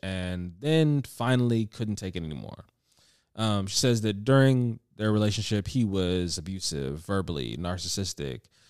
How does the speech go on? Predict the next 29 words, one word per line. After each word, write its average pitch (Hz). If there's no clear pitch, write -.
um, 104
and 113
would 120
kinda, 143
like, 110
use 117
her 117
kinks 110
and 101
things 107
that 98
he 101
had 98
told 101
her, 95
things 123
that 110
she -
had 110
told 117
him 110
about, 92
like, 90
things 107
that 98
she 101
wanted 95
against 92
her, 127